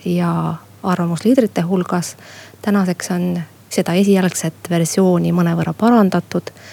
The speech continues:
ja ta on laivis, kõik saavad ise järele proovida, mida ta näitab ja mida ta ei näita. Ja teiseks ajendiks on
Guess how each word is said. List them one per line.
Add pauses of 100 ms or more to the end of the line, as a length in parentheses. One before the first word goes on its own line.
(420)
ja
ta
on
laivis,
kõik
saavad
ise (1160)
järele
proovida, (800)
mida
ta
näitab
ja
mida
ta
ei
näita. (1300)
Ja
teiseks
ajendiks
on